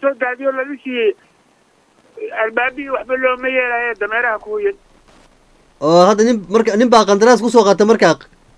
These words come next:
Speaker 1: Qandaraas baa lagu soo qaatay?
Speaker 2: Haye.
Speaker 1: Tuuladii yarba waxaa ka dhisan intaas.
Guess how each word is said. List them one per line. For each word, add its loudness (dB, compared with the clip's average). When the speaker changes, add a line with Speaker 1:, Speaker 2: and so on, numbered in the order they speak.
Speaker 1:
Qandaraas -2
baa -12
lagu -14
soo -4
qaatay? -10
Speaker 2:
Haye. 4
Speaker 1:
Tuuladii 0
yarba -6
waxaa -6
ka -8
dhisan -8
intaas. -4